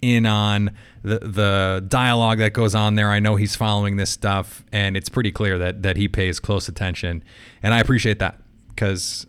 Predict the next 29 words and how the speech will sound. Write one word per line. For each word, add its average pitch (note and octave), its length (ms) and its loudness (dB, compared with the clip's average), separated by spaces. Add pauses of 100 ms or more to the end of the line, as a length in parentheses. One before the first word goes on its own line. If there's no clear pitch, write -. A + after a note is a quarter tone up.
I G2+ 100 -4
don't, G2+ 320 -2 (120)
I G#2 80 -2
don't A2+ 140 0
want G#2 180 0
someone F#2+ 240 -2
on F2 180 -4
just E2+ 220 -6
for F2 100 -8
clout. - 380 -8 (200)
I F#2 140 -6
want F#2 280 -6
someone F2+ 200 -6
on F2 160 -4
'cause F#2 160 -6
they F2+ 100 -4
wanna E2+ 220 -4
be E2+ 160 -4
on, E2+ 160 -2
they E2+ 100 -4
wanna E2 200 -4
talk - 240 -10
football, F2 420 -4
and, F2 240 -6 (100)
and F2+ 680 -6
I F#2+ 80 -2
know G2 160 0
Nick G#2 180 -2
does. - 300 -4